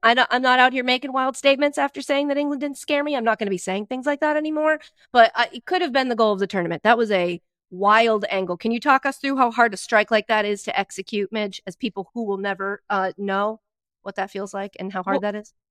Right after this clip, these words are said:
Speaker 2: well, I feel like a lot of people who have watched Sam play and, and Cedar play, she scores a lot of goals inside the eighteen. She beats players on the run. She gets in behind. So I think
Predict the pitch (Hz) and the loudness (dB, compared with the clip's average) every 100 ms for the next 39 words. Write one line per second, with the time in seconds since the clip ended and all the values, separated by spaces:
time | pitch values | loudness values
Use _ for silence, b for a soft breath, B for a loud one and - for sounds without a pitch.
0 | - 247 277 269 - 285 349 392 247 214 | -4 0 2 2 2 0 0 0 2 2
1 | 220 - 226 226 226 220 214 214 202 180 | 0 -4 -6 -4 -2 -2 -4 -2 -4 -6
2 | - 185 185 190 - - 185 180 - 175 | -8 -2 -2 -2 -6 -6 -6 -6 -6 -4
3 | 175 175 175 175 175 170 180 175 - 175 | -2 -2 -4 -6 -8 -6 -8 -6 -4 -4
4 | 175 196 175 - 185 190 180 180 180 185 | -4 -6 -6 -4 0 0 0 -2 -2 -4
5 | 180 - 170 175 175 175 175 175 175 - | -4 -6 -10 -10 -8 -8 -8 -10 -10 -12
6 | 170 165 165 170 175 B B - 214 180 | -12 -10 -10 -10 -12 B B -4 -4 -2
7 | 196 185 - 202 185 180 175 175 196 196 | -6 -6 -4 0 0 -2 -6 -2 0 0
8 | 190 185 202 185 - 175 175 165 180 180 | 0 -4 -4 -6 -6 -10 -10 -8 -6 -4
9 | 180 175 185 180 - 190 185 | -6 -4 -2 -2 -2 -4 -4